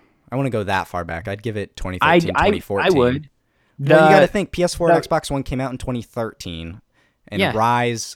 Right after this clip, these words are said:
Speaker 1: Son of Rome was running at nine hundred P.
Speaker 2: Rise looks better than this game.
Speaker 1: I don't know, 'cause the art style,
Speaker 2: No,
Speaker 1: I
Speaker 2: I
Speaker 1: think,
Speaker 2: do,
Speaker 1: trumps it.
Speaker 2: because I, I, because you, the textures are where Zelda can't do it.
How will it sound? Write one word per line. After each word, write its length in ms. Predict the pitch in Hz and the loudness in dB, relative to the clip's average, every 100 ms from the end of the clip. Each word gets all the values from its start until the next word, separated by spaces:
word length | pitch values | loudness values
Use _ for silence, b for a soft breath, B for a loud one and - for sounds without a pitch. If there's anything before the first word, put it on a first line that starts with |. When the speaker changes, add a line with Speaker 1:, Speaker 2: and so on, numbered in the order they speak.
| _ | _
Speaker 1:
Son 220 | - 120 | -12 -10
of 140 | 110 107 | -8 -8
Rome 260 | 107 107 | -6 -6
was 160 | 104 104 | -8 -8
running 180 | 98 95 | -10 -10
at 80 | 85 | -10
nine 200 | 90 87 | -12 -12
hundred 260 | 85 85 | -14 -16
P. 400 | - 82 82 82 _ _ _ _ _ _ _ - | -16 -14 -14 -16 _ _ _ _ _ _ _ -6
Speaker 2:
Rise 460 | 120 127 135 123 | -2 0 -2 -4
looks 200 | 131 120 | -6 -6
better 280 | - 107 98 | -4 -6 -6
than 120 | 98 | -10
this 120 | 98 - | -16 -16
game. 280 | - - - _ _ _ _ _ | -18 -18 -20 _ _ _ _ _
Speaker 1:
I 60 | 110 | -6
don't 100 | 139 | -4
know, 220 | 139 117 107 | -2 -4 -6
'cause 160 | 107 | -10
the 140 | 107 95 | -8 -6
art 200 | 107 - | -6 -6
style, 320 | - 95 104 | -6 -4 2
Speaker 2:
No, 180 | 151 143 | 4 6
Speaker 1:
I 80 | 143 | 4
Speaker 2:
I 40 | |
Speaker 1:
think, 100 | 147 | 4
Speaker 2:
do, 80 | 156 | 4
Speaker 1:
trumps 200 | 156 135 | 4 2
it. 80 | 131 | 0
Speaker 2:
because 240 | 143 127 | 0 2
I, 120 | 131 139 127 131 107 | 2 2 0 -4 -6
I, 60 | |
because 480 | 135 139 - 135 127 | -4 -4 0 -2 0
you, 160 | 135 139 | -4 -4
the 260 | 135 123 | -6 -6
textures 800 | - - 175 - 117 82 - - _ - | -4 -4 -4 -8 -8 -10 -12 -20 _ -6
are 120 | 123 | -2
where 460 | 120 113 110 104 50 - 123 | -2 -2 -4 -8 -10 -14 -8
Zelda 300 | 120 123 117 | 0 2 2
can't 320 | 107 98 - | -2 -8 -6
do 120 | 120 107 | -6 -6
it. 180 | - | -8